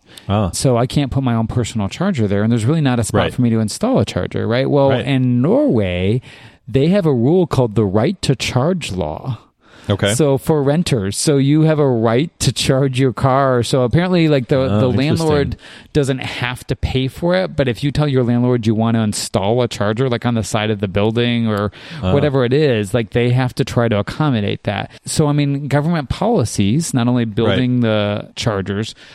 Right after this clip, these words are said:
Speaker 2: but also the policies can really help accelerate this. And that's how Norway, in a smaller little closed country environment has accelerated a technology, I
Speaker 1: Yeah.
Speaker 2: think.
Speaker 1: Well, and the U S has a five thousand dollar tax credit if you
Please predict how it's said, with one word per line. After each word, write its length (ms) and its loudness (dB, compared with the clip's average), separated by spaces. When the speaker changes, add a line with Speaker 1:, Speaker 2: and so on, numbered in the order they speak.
Speaker 2:
but 140 0
also 260 -2
the 100 0
policies 600 -2
can 260 0
really 460 0
help 540 -4
accelerate 560 -2
this. 180 -4
And 100 0
that's 200 -2
how 180 0
Norway, 600 0
in 100 -2
a 80 0
smaller 480 0
little 380 0
closed 520 2
country 380 0
environment 640 0
has 200 2
accelerated 960 0
a 100 -2
technology, 640 -2
I 40 0
Speaker 1:
Yeah. 160 2
Speaker 2:
think. 260 -6
Speaker 1:
Well, 160 2
and 140 2
the 60 2
U 100 4
S 200 0
has 160 -2
a 320 2
five 400 -2
thousand 380 0
dollar 260 2
tax 340 -4
credit 360 0
if 260 -4
you 420 0